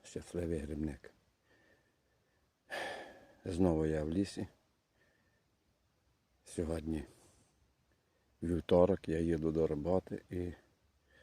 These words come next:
ще раз заїхав подивитися, що знайду я після вчорашньої, е, після вчорашнього тихого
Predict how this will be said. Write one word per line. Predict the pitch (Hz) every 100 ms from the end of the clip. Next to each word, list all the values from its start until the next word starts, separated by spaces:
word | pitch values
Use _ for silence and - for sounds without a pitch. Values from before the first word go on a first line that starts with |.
| _ _ _ _ _ _
ще | - - 98 90
раз | 85 78
заїхав | 73 85 80 92 - 90
подивитися, | - 82 85 82 78 - -
що | - 87
знайду | 78 87 80 76 95 131
я | 135
після | - - 98
вчорашньої, | 87 - 85 85 - 85 82 76 - _ _ _ _ - _ _ _ _ _ _ _ _ -
е, | 92 90 80
після | 95 - 95
вчорашнього | - 92 85 - 87 85
тихого | 87 73 82